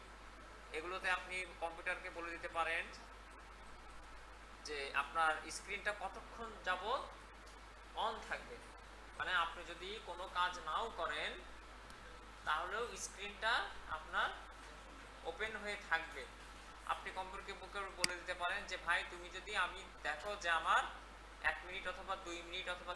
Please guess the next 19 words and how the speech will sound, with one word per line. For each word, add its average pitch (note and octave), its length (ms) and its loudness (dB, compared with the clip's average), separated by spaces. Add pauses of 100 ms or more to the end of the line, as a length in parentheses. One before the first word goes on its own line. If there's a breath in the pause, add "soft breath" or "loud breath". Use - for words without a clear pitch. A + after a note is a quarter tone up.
তিন F3 160 2
মিনিটের F3+ 340 -6
মধ্যে F#3 300 -4
আমার G3 300 6
মাউস F3 600 0
অথবা F3+ 360 -8
কিবোর্ড F3+ 260 -6
থেকে F#3 300 -10
তোমার E3+ 280 -4
কাছে - 280 -6
কোনো F3+ 500 2 (920)
কি F3+ 80 -2
যায়নি, F#3+ 380 2 (2000)
সাড়া E3+ 260 10
যায়নি E3+ 400 6
বা D3 120 0
সংকেত E3+ 440 -2 (160)
না E3 200 6
গেলে E3+ 420 4